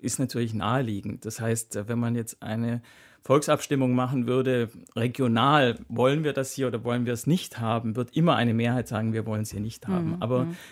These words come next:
Speaker 1: das Entscheidende ist ja erstmal, äh, das Vertrauen wieder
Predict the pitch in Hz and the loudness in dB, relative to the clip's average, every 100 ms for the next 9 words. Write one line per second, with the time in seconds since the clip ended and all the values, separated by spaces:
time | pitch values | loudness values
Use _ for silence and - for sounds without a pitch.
0 | - 127 131 143 175 208 160 139 - 143 | -10 -2 0 2 0 0 -4 -6 -2 0
1 | 131 - 131 143 131 131 127 - _ - | 0 -2 -6 -2 0 0 -2 -8 _ -4
2 | 131 123 120 - - 117 - 123 185 208 | -2 0 -4 -6 -10 -12 -4 0 2 2
3 | 113 - 117 117 | -2 -4 -2 -2